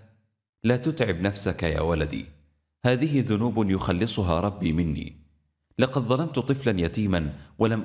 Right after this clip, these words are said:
أنفذ وصية أبيه، وحرمته من أخيه ومن مال أبيه. أين أنت يا أحمد؟ ليتك ترى حالي وتعلم كم أن الله عادل،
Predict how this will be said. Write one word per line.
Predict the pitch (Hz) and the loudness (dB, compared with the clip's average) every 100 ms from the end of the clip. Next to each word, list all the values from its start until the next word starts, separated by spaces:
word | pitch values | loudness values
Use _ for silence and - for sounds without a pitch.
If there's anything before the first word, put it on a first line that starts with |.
| 120 | 0
أنفذ | 135 - 120 90 | 0 0 -2 0
وصية | 87 85 127 107 92 | -2 -2 0 0 0
أبيه، | - - 82 82 - - - _ _ _ | -2 -2 0 0 -2 -6 -20 _ _ _
وحرمته | 90 78 - 90 107 - 90 80 | -2 0 -2 -2 -2 -2 -2 0
من | 80 - | 0 -2
أخيه | - 117 101 92 | -2 0 0 2
ومن | 87 85 82 | 2 0 0
مال | 113 147 92 | 0 2 0
أبيه. | 80 87 80 - - _ _ _ _ _ _ | 0 0 0 -4 -12 _ _ _ _ _ _
أين | 123 131 | 2 4
أنت | 98 98 98 | 2 -2 0
يا | 85 78 - | 0 0 -2
أحمد؟ | 82 - 78 - _ _ _ _ _ | -4 -6 -10 -12 _ _ _ _ _
ليتك | 117 160 151 135 127 | 2 2 0 0 0
ترى | 127 113 | 2 0
حالي | 95 - 90 73 - - - _ _ _ | -2 -2 -2 -2 -8 -16 -20 _ _ _
وتعلم | - 101 127 120 110 | -4 0 0 2 0
كم | 107 104 | 2 0
أن | - 101 | 0 0
الله | 98 98 101 98 | 2 2 2 0
عادل، | 87 95 92 78 | 0 0 0 -4